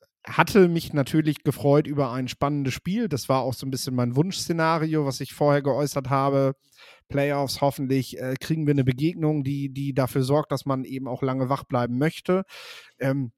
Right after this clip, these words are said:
jetzt war's am Ende ein fünfundsechzig sieben. Also von Blowout können wir gar nicht reden. Ich glaub, der höchste Sieg, der je in einem National Championship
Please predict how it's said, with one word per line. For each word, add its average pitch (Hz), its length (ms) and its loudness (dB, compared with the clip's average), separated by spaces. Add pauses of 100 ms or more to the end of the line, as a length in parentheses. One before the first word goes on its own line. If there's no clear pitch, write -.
(600)
jetzt 120 180 -2
war's 131 200 2
am 131 120 -2
Ende 135 300 0
ein 127 140 0
fünfundsechzig 135 800 -2
sieben. 127 320 -4
Also 107 400 -4
von 120 260 -6
Blowout 135 420 4
können 139 220 -2
wir 127 80 0
gar 123 180 -2
nicht 117 180 -4
reden. 135 260 -2
Ich 127 140 -2
glaub, 120 220 -4
der 117 220 0
höchste 139 360 0
Sieg, 127 280 -8
der 120 140 0
je 123 240 -2
in 120 80 -2
einem 120 80 0
National 120 400 -2
Championship 123 520 -2